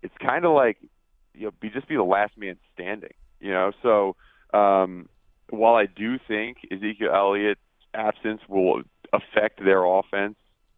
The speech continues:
um, yes. But I, I see it being not as big a deal for the Dallas Cowboys just because at the end of the season, you know,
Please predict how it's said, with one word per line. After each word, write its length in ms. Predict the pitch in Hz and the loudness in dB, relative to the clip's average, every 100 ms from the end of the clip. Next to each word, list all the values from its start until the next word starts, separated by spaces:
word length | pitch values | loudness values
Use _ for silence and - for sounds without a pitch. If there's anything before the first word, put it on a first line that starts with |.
| - | -2
um, 440 | 92 90 87 87 - | 2 2 2 -2 -6
yes. 380 | 92 98 95 - _ _ - - - _ _ _ _ _ _ _ _ - | -2 2 2 -2 _ _ -20 -20 -20 _ _ _ _ _ _ _ _ 0
But 140 | 131 | 2
I, 600 | 123 123 117 113 107 101 - _ _ _ _ 110 | 4 4 2 0 -4 -8 -14 _ _ _ _ -2
I 240 | 123 117 - - | -2 -2 -10 -8
see 260 | 131 147 143 | -4 0 2
it 220 | 135 120 _ _ _ _ _ _ | 2 0 _ _ _ _ _ _
being 500 | 120 120 113 104 98 | -6 -4 -4 -6 -6
not 280 | 101 107 110 - | -2 -2 -2 -2
as 400 | 117 117 113 101 98 | 0 2 2 0 -2
big 160 | 98 | -2
a 60 | 95 | -2
deal 360 | 101 101 92 - | 0 2 0 -2
for 100 | 92 | -4
the 120 | 90 87 - | -4 -4 0
Dallas 280 | 98 95 90 | 2 2 0
Cowboys 500 | - 92 90 90 90 92 - | -2 0 0 -2 -6 -8 -2
just 300 | 110 120 - | 0 0 -2
because 560 | 113 - 120 107 95 90 87 - _ _ _ _ _ - | -14 -6 0 0 0 -6 -18 -20 _ _ _ _ _ -8
at 140 | 104 | -6
the 240 | 101 98 107 | -4 -2 0
end 200 | 120 107 | -2 -6
of 120 | 98 | -4
the 260 | 98 92 - - | -4 -4 -6 -6
season, 560 | 117 101 95 90 90 _ _ _ _ _ _ - | -6 -4 -4 -6 -12 _ _ _ _ _ _ -18
you 60 | |
know, 160 | 90 | -16